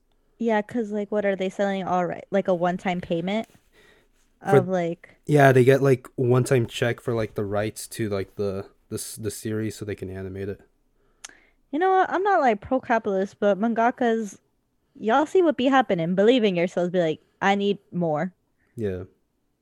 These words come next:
Speaker 1: I guess it is, like, a, like, let's say they're like, "Okay,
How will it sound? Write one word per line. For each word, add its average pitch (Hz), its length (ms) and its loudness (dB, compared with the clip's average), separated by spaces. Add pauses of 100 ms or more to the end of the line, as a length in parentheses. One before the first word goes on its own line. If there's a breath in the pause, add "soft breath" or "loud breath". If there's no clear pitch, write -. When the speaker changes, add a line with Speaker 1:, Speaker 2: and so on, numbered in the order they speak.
(560)
Speaker 1:
I 233 100 6
guess 262 220 4
it 285 80 4
is, 220 140 4
like, 208 180 2
a, 156 300 2 (380 soft breath)
like, 190 160 2
let's 190 200 2
say 196 160 4
they're 180 220 4
like, 170 260 0
"Okay, 170 680 2